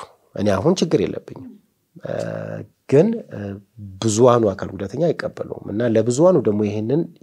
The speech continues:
የህይወት እንጀራ የሆነን ይዘን ስንሄድ እየሰበረ የሚሰጥ ሳይሆን እየጠገነ የሚበላ ስለሆነ፣ እ፣ እሱ ላይ መ-፣ መታየት ስላለበት፣ እ፣ መሪዎች እንግዲህ ከኛ መሰል አይነት ሚኒስትሪ ጋር በመሆን፣ እ፣ ዲፊኒሽኑን ብንፈልግለት እና ትንሽ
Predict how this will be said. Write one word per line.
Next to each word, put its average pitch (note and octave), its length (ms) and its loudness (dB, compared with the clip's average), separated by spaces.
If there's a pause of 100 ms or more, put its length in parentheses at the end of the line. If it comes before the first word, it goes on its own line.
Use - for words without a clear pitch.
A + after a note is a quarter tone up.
የህይወት G#2 420 0
እንጀራ G2 300 -4
የሆነን G2+ 340 -8
ይዘን G2 260 -8
ስንሄድ A#2+ 500 -2 (640)
እየሰበረ G#2 580 -2
የሚሰጥ G2 360 -4
ሳይሆን G#2 320 -6
እየጠገነ G#2+ 520 -2
የሚበላ G2+ 880 0
ስለሆነ፣ A2+ 400 -6 (640)
እ፣ - 120 -8 (340)
እሱ - 180 -6 (100)
ላይ F#2+ 160 -4
መ-፣ F#2+ 140 -8 (160)
መታየት G2+ 380 -8
ስላለበት፣ F#2+ 640 -4 (160)
እ፣ - 100 -14 (420)
መሪዎች G#2 460 -4 (100)
እንግዲህ G2 320 -10
ከኛ G2+ 220 -4 (100)
መሰል F#2+ 360 -4
አይነት F#2+ 280 -4 (420)
ሚኒስትሪ G2+ 420 -6
ጋር F#2+ 280 -10
በመሆን፣ A#2 420 -4 (480)
እ፣ - 120 -10 (300)
ዲፊኒሽኑን G#2+ 640 -2
ብንፈልግለት F#2 880 -8
እና G2+ 300 -6
ትንሽ G2+ 280 -8